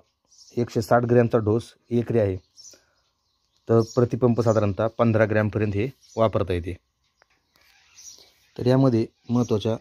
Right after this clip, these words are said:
कोणकोणत्या किडींना अटकाव बसतो, तर रसशोषक किडी, मवा, तुडतुडे, फुलकिडे आणि महत्त्वाचं म्हणजे पांढरी माशी आणि काळा थ्रिप्स. या अगोदर मिश्रण जे आहे ते या यू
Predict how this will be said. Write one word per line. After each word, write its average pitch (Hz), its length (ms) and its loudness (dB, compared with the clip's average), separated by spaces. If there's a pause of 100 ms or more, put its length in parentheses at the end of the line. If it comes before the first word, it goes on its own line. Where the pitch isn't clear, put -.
(140)
कोणकोणत्या 117 380 -2
किडींना 110 440 0 (180)
अटकाव 113 260 -2
बसतो, 101 380 -8 (300)
तर 110 120 -2
रसशोषक 110 380 0 (100)
किडी, 117 220 2 (140)
मवा, 113 320 2 (240)
तुडतुडे, 113 420 -2
फुलकिडे 107 580 -2 (360)
आणि 110 140 -2
महत्त्वाचं 117 380 2
म्हणजे 107 160 -2
पांढरी 117 320 0
माशी 104 220 -4
आणि 117 120 0
काळा 120 220 0
थ्रिप्स. 87 300 -12 (1600)
या 113 240 2
अगोदर 123 460 -4 (1040)
मिश्रण 117 360 2
जे 117 80 2
आहे 107 200 0
ते 110 640 -6
या 110 120 -2
यू 110 200 0